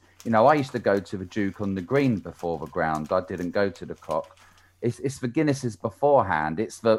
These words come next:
crappy Singer beer at halftime, talking to some random guy about the performances. And then it's the, the Guinnesses afterwards. That's the things that helps you get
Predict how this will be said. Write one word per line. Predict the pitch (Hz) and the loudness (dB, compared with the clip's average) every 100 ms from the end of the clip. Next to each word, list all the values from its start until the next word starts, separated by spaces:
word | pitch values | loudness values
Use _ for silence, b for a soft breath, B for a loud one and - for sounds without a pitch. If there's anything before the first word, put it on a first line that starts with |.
| - | 0
crappy | - - 165 135 131 117 | -12 -4 -4 -2 -2 -2
Singer | - 151 139 110 90 | -2 2 4 4 2
beer | - 92 90 98 | 2 4 6 4
at | |
halftime, | 101 117 110 - 117 95 92 | 4 6 4 4 4 4 2
talking | 123 107 104 - | -2 0 -2 -2
to | 113 | -2
some | 117 107 | 0 0
random | 107 117 120 117 95 85 87 B B - | 4 4 6 4 2 -2 -4 B B 4
guy | 101 95 | 6 8
about | 95 92 107 101 104 | 6 6 4 2 -2
the | |
performances. | 90 95 143 113 90 82 101 | -8 0 0 0 -4 -4 0
And | 123 | 2
then | 120 | 2
it's | - | 2
the, | 120 - B 123 | 2 2 B -6
the | 117 | -2
Guinnesses | 131 120 113 113 135 | 4 4 2 2 4
afterwards. | 156 - 95 - | 4 2 -6 0
That's | 156 - | 0 0
the | 127 | -8
things | - - 160 135 | -6 -4 -2 0
that | - - | -2 2
helps | 135 - 113 | 0 0 -6
you | 104 | 0
get | 120 117 | 2 2